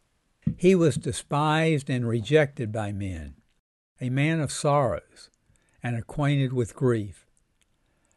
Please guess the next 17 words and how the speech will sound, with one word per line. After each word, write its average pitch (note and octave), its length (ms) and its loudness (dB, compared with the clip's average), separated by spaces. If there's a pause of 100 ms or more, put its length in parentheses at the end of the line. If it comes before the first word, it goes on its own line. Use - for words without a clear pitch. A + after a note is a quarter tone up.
(280)
And C3+ 200 2
as B2 200 2
one D3+ 460 2
from C3+ 340 -2
whom C#3+ 460 2
men D3 300 2
hide C#3+ 440 -2
their D3+ 160 2
faces, - 720 -2 (180)
he C#3+ 220 2
was C3 240 0
despised, A#2+ 1000 -6 (880)
and B2+ 160 -6
we C#3 200 2
esteemed C#3 540 0
him C3 200 -2
not. A#2+ 420 -6